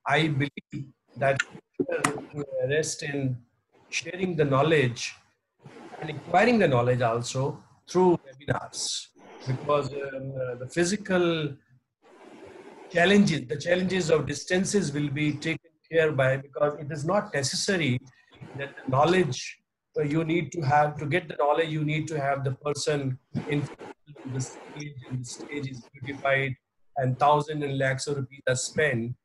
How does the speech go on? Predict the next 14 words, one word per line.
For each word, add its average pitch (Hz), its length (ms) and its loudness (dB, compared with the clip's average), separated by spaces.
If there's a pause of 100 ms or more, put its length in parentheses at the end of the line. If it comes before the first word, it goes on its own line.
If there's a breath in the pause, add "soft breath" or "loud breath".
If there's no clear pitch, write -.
(280)
Rather, 185 440 4
I 170 140 2
believe 156 400 -2
that 151 160 -2
the 147 100 -2
knowledge, 139 540 -4
uh, 131 120 -4 (360)
travels 180 500 0
from 143 220 -2
one 143 280 0
place 147 400 -4
to 139 360 -6
another 143 300 -2
place - 500 -18